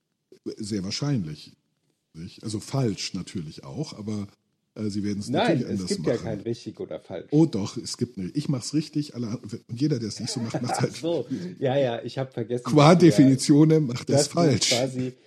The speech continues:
Speaker 2: das, äh,
Speaker 1: Ich
Speaker 2: pusterzentrische Weltbild vertrittst.
Speaker 1: Nein, nein, nein, ich, ich,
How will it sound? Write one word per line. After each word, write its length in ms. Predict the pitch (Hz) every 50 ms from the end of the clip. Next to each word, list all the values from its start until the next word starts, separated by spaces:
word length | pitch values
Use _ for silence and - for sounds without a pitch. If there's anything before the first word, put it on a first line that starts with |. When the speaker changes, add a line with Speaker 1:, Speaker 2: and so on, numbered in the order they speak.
| _ _ _ _ - -
Speaker 2:
das, 320 | - 123 120 117 - - -
äh, 320 | - 107 101 101 98 95
Speaker 1:
Ich 80 | 95 -
Speaker 2:
pusterzentrische 1080 | - - 175 226 240 - - 151 139 135 - 151 135 160 - - 131 113 - 120 107 98
Weltbild 500 | 101 147 - - _ - 101 101 101 _
vertrittst. 560 | - 101 - _ 135 151 - - - _ -
Speaker 1:
Nein, 140 | 156 185 220
nein, 160 | 214 220 208
nein, 260 | 185 135 127 101 90 92
ich, 240 | 135 - - - _
ich, 340 | - 147 151 - - - -